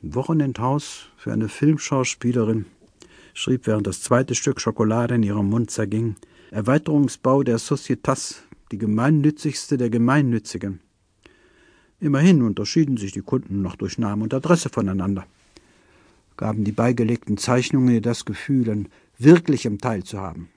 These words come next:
Steine und Kunststoffplatten, Eisenträger, Glasziegel, Zementsäcke, die waren vorstellbar, während Schritt, Kanders und Hochbrett, obwohl sie täglich deren Adresse schrieb, unvorstellbar blieben.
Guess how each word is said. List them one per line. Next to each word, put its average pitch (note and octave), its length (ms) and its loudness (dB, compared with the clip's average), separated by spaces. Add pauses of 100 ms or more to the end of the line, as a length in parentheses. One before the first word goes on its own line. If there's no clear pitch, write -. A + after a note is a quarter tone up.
(120)
Steine D3 540 2
und G2+ 220 -10
Kunststoffplatten, C3+ 840 0
Eisenträger, C3 640 0
Glasziegel, C3 680 0
Zementsäcke, C3 800 4 (360)
die C#3 180 2
waren B2 240 -2
vorstellbar, G2 640 -4 (540)
während F#2 300 -10
Schritt, - 420 2 (100)
Kanders F3+ 560 0
und G#2 140 -8
Hochbrett, F#3 540 0 (500)
obwohl B2 260 0
sie B2 120 0
täglich E3+ 400 4
deren D#3+ 260 2
Adresse C#3 360 -2
schrieb, A#2 400 -6
unvorstellbar G#2 1000 2
blieben. F2 400 -12